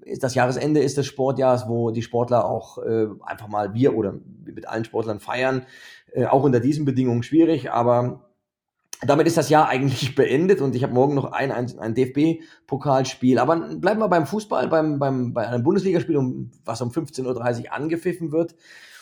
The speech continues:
Da beginnt der normale Tag, gehen wir mal einfach zurück, unter, ohne Pandemiebedingungen. Jetzt ist kaum,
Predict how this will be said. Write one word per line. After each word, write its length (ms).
Da 100
beginnt 680
der 120
normale 400
Tag, 520
gehen 140
wir 60
mal 140
einfach 180
zurück, 380
unter, 520
ohne 140
Pandemiebedingungen. 800
Jetzt 300
ist 340
kaum, 360